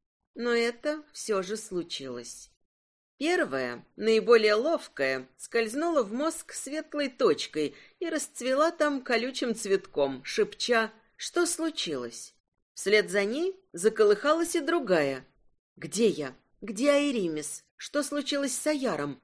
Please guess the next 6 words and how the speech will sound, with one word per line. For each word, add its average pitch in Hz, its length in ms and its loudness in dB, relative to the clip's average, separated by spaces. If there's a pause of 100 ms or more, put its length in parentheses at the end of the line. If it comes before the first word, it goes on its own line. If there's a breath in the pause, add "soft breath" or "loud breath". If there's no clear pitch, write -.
Что - 380 -8
вообще 269 500 2
произошло?» 226 880 -2 (520)
Их 349 360 0
было 262 300 4
много, 143 640 0